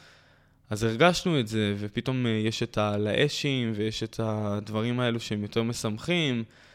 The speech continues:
ויש גם כמובן הרבה מאוד, אה, געגוע וטלפונים ומהבית ודברים, כי,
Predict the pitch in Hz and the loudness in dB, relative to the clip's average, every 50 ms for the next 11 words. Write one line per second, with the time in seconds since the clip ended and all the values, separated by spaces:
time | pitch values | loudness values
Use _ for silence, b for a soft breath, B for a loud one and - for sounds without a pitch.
0 | b b b b b b b b b _ _ _ _ _ _ _ _ _ _ - | b b b b b b b b b _ _ _ _ _ _ _ _ _ _ -14
1 | 113 107 110 113 113 110 107 107 107 104 107 107 - - 110 120 123 123 127 131 | -12 -10 -4 -2 -2 0 0 0 0 0 0 0 0 0 0 0 0 2 2 2
2 | 123 120 123 120 110 107 107 107 110 107 104 104 107 117 117 117 120 117 117 110 | 2 2 0 0 0 0 0 0 0 0 -2 0 2 2 2 2 2 0 -2 0
3 | 107 107 104 98 101 101 98 101 98 120 143 160 143 123 104 98 - - 98 98 | 0 0 0 0 -2 -4 -4 -4 0 4 6 6 6 6 2 0 -4 -4 -6 -6
4 | - - - 151 165 156 131 101 98 95 98 98 95 95 92 95 120 143 160 151 | -4 0 2 2 2 2 0 -2 -2 -4 -2 -2 -4 -4 -2 2 4 4 6 4
5 | 139 120 98 101 101 92 - 101 101 107 104 131 170 175 147 123 107 - - 104 | 4 2 0 -2 -6 -6 -6 -4 -4 -2 0 2 2 0 0 -2 -4 -6 -10 -10